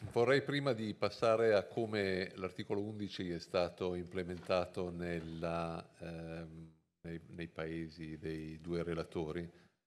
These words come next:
ehm, e salvo il fatto che ovviamente la, la risposta sulla maggioranza non era corretta, visto che il, il nostro legislatore sulle,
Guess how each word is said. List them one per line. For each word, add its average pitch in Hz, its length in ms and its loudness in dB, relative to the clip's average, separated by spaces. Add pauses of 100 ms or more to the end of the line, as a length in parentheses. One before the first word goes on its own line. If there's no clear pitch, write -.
(200)
ehm, - 580 -8
e - 80 -10
salvo 87 280 4
il 82 60 -2
fatto 85 280 0
che 85 100 -2
ovviamente 85 640 -2
la, 85 80 0
la 82 400 -4
risposta 87 400 -4
sulla 87 200 -2
maggioranza 85 600 2
non 85 180 -2
era 82 480 -2 (480)
corretta, 85 580 2
visto 80 360 -8
che 78 180 -8 (340)
il, 95 120 -10
il 92 280 -8
nostro 95 280 -8
legislatore 85 600 -2
sulle, 87 500 -4